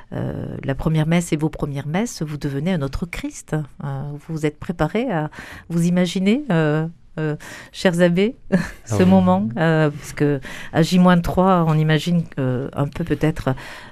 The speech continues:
Speaker 1: peut-être un peu, euh, la pression, euh, euh, quelques tensions. Euh, c'est un événement, euh,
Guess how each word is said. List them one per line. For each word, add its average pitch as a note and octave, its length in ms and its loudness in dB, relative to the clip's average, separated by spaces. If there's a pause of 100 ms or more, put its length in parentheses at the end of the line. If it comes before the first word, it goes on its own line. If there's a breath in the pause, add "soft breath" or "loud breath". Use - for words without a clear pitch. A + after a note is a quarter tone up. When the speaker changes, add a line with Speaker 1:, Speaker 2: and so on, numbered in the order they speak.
(160)
Speaker 1:
peut-être - 280 -6
un C3+ 60 0
peu, C3+ 140 -4
euh, B2 500 0
la A#2+ 100 -4
pression, F#3 840 4
euh, D#3 160 2 (540 loud breath)
euh, D3 160 -12 (300)
quelques - 300 -8
tensions. F#3 680 4
Euh, D#3 120 2
c'est C#3+ 240 -4
un D3 80 -2
événement, D3+ 560 0
euh, B2+ 160 -2